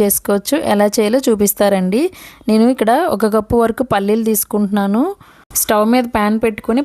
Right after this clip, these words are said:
ప్యాన్ కొంచెం హీట్ అయిన తర్వాత ఒక కప్పు పల్లీలు వేసుకుని మంటను సిమ్ to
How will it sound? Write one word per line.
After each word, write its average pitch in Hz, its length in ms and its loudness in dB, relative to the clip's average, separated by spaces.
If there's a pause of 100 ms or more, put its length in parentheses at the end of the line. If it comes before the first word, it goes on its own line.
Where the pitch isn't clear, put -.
ప్యాన్ 214 220 0 (100)
కొంచెం 220 260 0 (100)
హీట్ 208 220 0
అయిన 220 220 2
తర్వాత 196 320 2 (120)
ఒక 202 180 -6
కప్పు 208 220 0 (100)
పల్లీలు 208 400 2
వేసుకుని 202 440 0 (500)
మంటను 220 380 2 (100)
సిమ్ 220 280 0
to 247 80 2